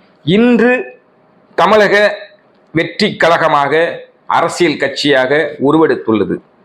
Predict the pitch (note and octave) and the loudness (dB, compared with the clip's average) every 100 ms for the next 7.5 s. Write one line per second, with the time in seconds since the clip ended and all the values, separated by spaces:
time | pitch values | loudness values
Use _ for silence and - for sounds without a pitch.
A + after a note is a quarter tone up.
0 | _ _ _ _ - C3+ F#3 F3+ D#3 D3 | _ _ _ _ -6 -2 0 0 0 0
1 | G#3 A#3 G#3+ F#3+ F3+ E3+ F3 F3 F#3+ G3 | 2 2 2 0 0 0 2 2 2 2
2 | D3+ F3+ G3 F#3 F#3 G3+ D#3 - _ _ | 0 0 -2 0 0 0 -4 -10 _ _
3 | _ _ _ _ _ _ _ _ _ _ | _ _ _ _ _ _ _ _ _ _
4 | _ _ E3 E3 E3 D#3+ G#3+ A3 G#3+ G#3 | _ _ 0 2 2 2 0 2 2 2
5 | E3+ D#3+ F#3+ G#3+ G#3+ G3+ F3 E3 D3+ C#3+ | 0 2 4 4 2 2 0 0 0 2
6 | F#3+ G3+ G3 D#3+ F3 F#3 F3+ F3 D#3+ D3 | 0 0 0 2 2 2 2 2 2 0
7 | C#3 A2+ C3 A2+ - | 0 -2 -2 -2 -4